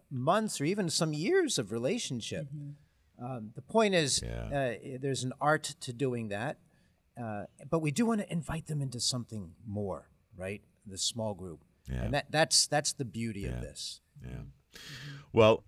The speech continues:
Speaker 3: um, you've, you've answered well, I think, the question of why small groups and what, what are the potential and power behind getting together as small groups. So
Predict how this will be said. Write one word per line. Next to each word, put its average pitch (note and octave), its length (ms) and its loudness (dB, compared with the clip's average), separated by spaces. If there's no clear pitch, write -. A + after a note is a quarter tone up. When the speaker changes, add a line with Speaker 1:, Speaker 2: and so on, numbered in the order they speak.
Speaker 3:
um, F#2+ 440 8
you've, F#2 420 2
you've F2 260 4
answered F#2+ 380 4
well, D#2 320 8
I C2+ 80 6
think, D2 180 0
the - 80 0
question D2+ 420 2
of B1 180 2
why C#2+ 260 6
small D#2 280 2
groups C#2 260 0
and B1+ 140 -4
what, D2 280 0
what D2+ 220 2
are D2+ 80 4
the C2 160 -2
potential D#2+ 720 0
and B1+ 100 -2
power D#2 380 2
behind C#2+ 580 0
getting D2+ 260 0
together C#2 420 2
as D2 340 4
small C2 320 -2
groups. C2 340 -4
So D2+ 300 4